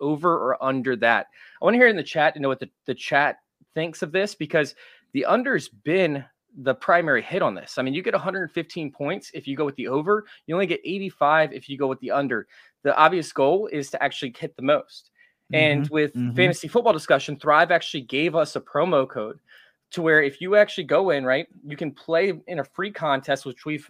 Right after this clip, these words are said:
Speaker 1: plastered all over fantasy football discussion. If you guys go to the, the top of that page, uh, you can actually enter into the free contest and, and place your own bets. You actually will win cash, and you'll win a free trophy to Trophy Smack if you end up placing in this contest.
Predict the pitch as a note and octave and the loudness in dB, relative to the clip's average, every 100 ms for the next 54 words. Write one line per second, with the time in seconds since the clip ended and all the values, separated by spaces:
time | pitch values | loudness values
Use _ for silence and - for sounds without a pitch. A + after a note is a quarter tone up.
0 | _ _ D#3 C#3 D3 D3+ C3+ C#3 C#3+ C#3 | _ _ 2 2 0 -4 0 2 4 2
1 | B2 A#2+ A#2 C#3+ B2+ - C3 D#3 B2+ A2 | 2 -2 -2 -6 -6 -8 -8 -2 -2 -2
2 | - A2+ - A#2+ C3 B2+ A#2+ C3 A#2+ A2+ | -2 -2 -4 -10 0 0 0 -4 -2 -4
3 | - A#2+ - C3+ - B2 G#2 C#3 B2 A#2 | -6 -12 -4 -4 -2 -6 -6 -4 -4 -6
4 | - - - - A#2+ A#2+ C3+ B2+ B2 B2+ | -10 -20 -20 -10 -8 -2 0 0 -4 -2
5 | B2+ B2 A2 - A2+ C3 C3 - A2+ - | -2 -4 -6 -8 -6 -2 -2 0 -4 -4
6 | A#2+ A#2 A2+ G#2+ _ B2+ - A#2+ A#2 A2 | -12 -10 -12 -12 _ -8 -4 -4 -2 0
7 | A#2 - A#2+ A#2 B2 - A#2 C#3+ D#3+ B2+ | 0 0 -8 -6 -6 -8 -2 0 0 -4
8 | B2+ A#2+ A#2+ - _ - _ E3+ A3 A3 | -4 -2 -2 -8 _ -20 _ -2 2 0
9 | D#3 E3 C#3+ - E3 D3+ - D#3 D#3 B2+ | 0 0 -2 -2 -6 -6 -4 -4 -2 -8
10 | B2 - C#3 C#3 B2 - G2 - _ _ | -10 -4 -4 -2 -10 -8 -10 -10 _ _
11 | _ - B2 C#3 C3 B2 A#2+ _ C3 B2 | _ -16 -12 -4 -2 -2 -6 _ -6 -6
12 | A#2+ A2+ A2 - A2+ A2 G2 - - | -8 -8 -10 -8 -8 -8 -12 -18 -20